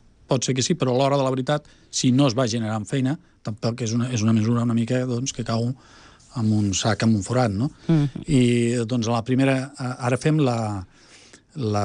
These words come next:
Speaker 1: segona, la segona fase d'aquesta mesura, perquè ja l'hem aplicat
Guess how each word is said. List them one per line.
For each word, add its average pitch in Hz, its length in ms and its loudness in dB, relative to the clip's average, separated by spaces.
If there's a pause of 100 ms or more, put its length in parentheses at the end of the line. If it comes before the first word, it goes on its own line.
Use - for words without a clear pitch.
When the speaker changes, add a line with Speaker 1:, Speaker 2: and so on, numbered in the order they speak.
Speaker 1:
segona, 123 680 2 (760)
la 117 140 -2
segona 127 260 0
fase 135 320 0
d'aquesta 113 300 -6
mesura, 127 260 0
perquè 107 280 -2
ja 117 120 2
l'hem 113 160 0
aplicat 110 400 -4